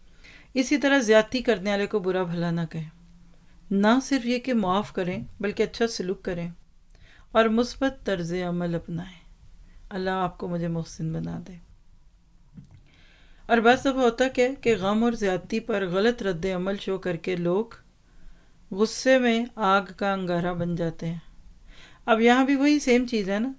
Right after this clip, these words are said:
ज़्यादती और दुख मिला, ये एक अमल था, रद्द अमल बदला बस,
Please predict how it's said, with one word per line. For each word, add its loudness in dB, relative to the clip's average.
ज़्यादती 2
और 4
दुख -2
मिला, -4
ये 0
एक -4
अमल 0
था, -12
रद्द 4
अमल 2
बदला 2
बस, -6